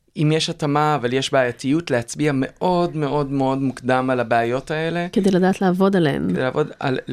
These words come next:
Speaker 1: כדי לדעת לעבוד עליהן, וכדי לדעת להכיל, כי אחרת זה... זה... זה בלגן. וכשלוקחים את הכסף, זה כמו שכבר יש ילדים, והפרידה היא, אמ,
Speaker 2: הרבה יותר מורכבת.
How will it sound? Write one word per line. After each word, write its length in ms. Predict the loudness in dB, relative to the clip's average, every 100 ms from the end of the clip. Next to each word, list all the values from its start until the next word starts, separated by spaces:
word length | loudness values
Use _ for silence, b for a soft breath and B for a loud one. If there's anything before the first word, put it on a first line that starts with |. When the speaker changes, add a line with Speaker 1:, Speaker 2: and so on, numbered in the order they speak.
| -6
Speaker 1:
כדי 160 | -2 0
לדעת 340 | 0 -2 -2
לעבוד 280 | -2 -2 -2
עליהן, 180 | -2 -4
וכדי 260 | -6 -4
לדעת 440 | -2 0 0 -2 -4
להכיל, 380 | -6 -6 -8 -6
כי 180 | -6
אחרת 500 | -6 -4 -2 -2 -2
זה... 140 | -2 0 0 0 -2 -2 -4 -6 -12
זה... 280 | -6 -2 0 0 0 -2 -2 -4 -6 -10 -16 B B B B B B
זה 80 | 0
בלגן. 540 | 0 0 0 -2 -8
וכשלוקחים 600 | -10 -6 -2 -2 -2 -4
את 60 | -2
הכסף, 500 | -2 -2 0 -4 -4
זה 100 | -12
כמו 280 | -8 -8 -6
שכבר 440 | -8 -10 -8 -4
יש 220 | -2 0
ילדים, 460 | 0 0 0 0 -2
והפרידה 640 | -2 -2 -4 -4 -2 0 0
היא, 380 | 0 -2 -2
אמ, 300 | 0 -2 -2 -4 0
Speaker 2:
הרבה 180 | 2 2
יותר 220 | 0 0
מורכבת. 640 | 0 -2 -2 -2 0 0